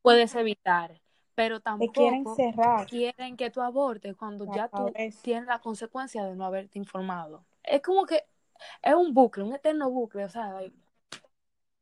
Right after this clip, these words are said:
Speaker 2: Entonces, también está el caso de que aquí se dio que en los tiempos de Trujillo la sociedad estaba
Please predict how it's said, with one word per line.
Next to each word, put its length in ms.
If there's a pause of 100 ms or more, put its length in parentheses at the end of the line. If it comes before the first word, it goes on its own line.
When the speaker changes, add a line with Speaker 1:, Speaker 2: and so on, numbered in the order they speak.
(1120)
Speaker 2:
Entonces, 1000 (840)
también 400
está 120
el 140
caso 520 (880)
de 340 (100)
que 440 (960)
aquí 320
se 240
dio 320 (240)
que 180
en 140
los 220
tiempos 380
de 120
Trujillo 640 (260)
la 200
sociedad 540
estaba 540